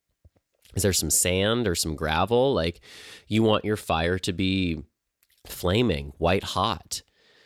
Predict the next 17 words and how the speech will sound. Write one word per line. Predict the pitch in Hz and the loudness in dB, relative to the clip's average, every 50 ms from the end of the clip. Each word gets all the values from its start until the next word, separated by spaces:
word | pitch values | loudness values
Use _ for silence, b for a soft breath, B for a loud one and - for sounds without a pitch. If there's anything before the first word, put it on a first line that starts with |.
| b b b b b b _ _ - | b b b b b b _ _ 0
electric | 87 90 90 - - - 101 - - _ | 2 2 0 0 0 -2 -2 -2 -2 _
blue. | - 80 92 110 110 76 60 55 - - - b b b b b b b b | 0 2 4 4 4 2 0 -4 -8 -12 -14 b b b b b b b b
So | - - - 90 82 80 80 78 78 78 76 - - _ _ _ _ | -6 0 2 4 4 4 4 4 2 0 0 -2 -4 _ _ _ _
take | - - - 156 175 165 104 - - - - - | -6 -6 -4 -2 0 0 -2 -2 -6 -12 -16 -12
this | - 78 85 82 85 87 - - - - - | -4 0 2 2 2 2 2 0 -2 -2 -2
opportunity | 80 80 - - 82 78 - - - 98 101 107 101 80 80 76 73 73 78 80 87 - _ _ _ _ _ - | -2 -2 -2 -2 -6 -6 -4 -4 0 2 2 2 2 0 0 0 0 -2 -4 -4 -6 -12 _ _ _ _ _ -6
to | - 90 | -6 -4
channel | 80 - - - - - 80 85 95 98 95 | -2 -2 -4 -2 -2 0 0 2 2 2 0
your | 87 78 76 - | 0 0 -2 -2
own | - 78 80 80 78 | -2 0 0 0 0
inner | 78 78 78 78 | 0 0 0 -2
magic, | 71 71 71 71 76 87 87 - 64 58 60 80 - - - _ _ _ _ _ _ _ _ _ _ 78 71 | -2 -2 -2 -4 -4 -4 -4 -4 -6 -6 -6 -10 -14 -16 -20 _ _ _ _ _ _ _ _ _ _ -10 -4
be | 85 92 98 110 113 | 0 2 2 4 6
the | 95 92 - | 6 4 4
King | - - 85 80 80 | 2 0 0 2 0
of | 71 62 65 | 0 -2 -2
Wands, | 69 78 85 90 82 71 62 57 53 64 - 73 - - - | 0 2 2 2 2 0 -2 -6 -8 -8 -4 -2 0 0 0